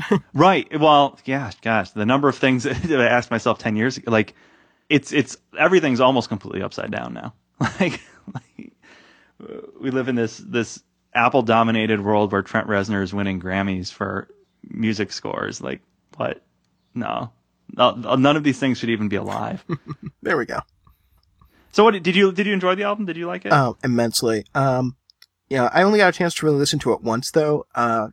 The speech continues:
Speaker 1: just been kind of busy <laughs> for the last few days, but I'm, it's going into my permanent rotation as well. Uh,
Speaker 2: Okay.
Speaker 1: al-, already after one listen.
Speaker 2: Well, good. 'Cause I actually felt a little bad because I, I just didn't have time to, you know, to really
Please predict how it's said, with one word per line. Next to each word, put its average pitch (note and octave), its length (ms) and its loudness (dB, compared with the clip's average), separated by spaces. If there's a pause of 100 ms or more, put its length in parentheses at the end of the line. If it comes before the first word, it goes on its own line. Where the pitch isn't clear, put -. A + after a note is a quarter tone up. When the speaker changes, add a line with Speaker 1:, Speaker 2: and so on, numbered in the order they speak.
(100)
Speaker 1:
just - 220 -10
been G#2+ 240 -4 (320)
kind C3+ 120 -2
of A2+ 80 -4
busy A2+ 460 -2
<laughs> - 220 -14
for C3+ 80 -12
the C3+ 40 -2
last A#2 180 0
few B2 80 -4
days, A2+ 160 0
but D3+ 120 -12 (320)
I'm, C3 360 0 (380)
it's D#3 180 0
going G#3+ 240 4
into D3+ 120 2
my A#2+ 100 6
permanent A2 320 -2
rotation - 440 -6
as - 80 -16
well. G#2 180 -12
Uh, A2 320 -4
Speaker 2:
Okay. C3+ 160 0
Speaker 1:
al-, A#2+ 160 4
already B2 340 4
after A2 160 -4
one E2 160 -6
listen. - 380 -10 (760)
Speaker 2:
Well, E3+ 140 4
good. G2 240 2 (100)
'Cause F3 220 2 (180)
I F3+ 60 4
actually A#3+ 220 2
felt G#3+ 180 4
a F3 60 4
little D#3 200 2
bad C#3+ 220 4
because C3 220 -2
I, B2 140 2
I A#2 180 2
just A2 320 -4
didn't A#2+ 200 2
have G#2+ 160 2
time A2 220 2
to, G#2 240 -2
you A2+ 80 -2
know, G2+ 140 4
to F#2+ 180 -2 (160)
really A#2+ 340 0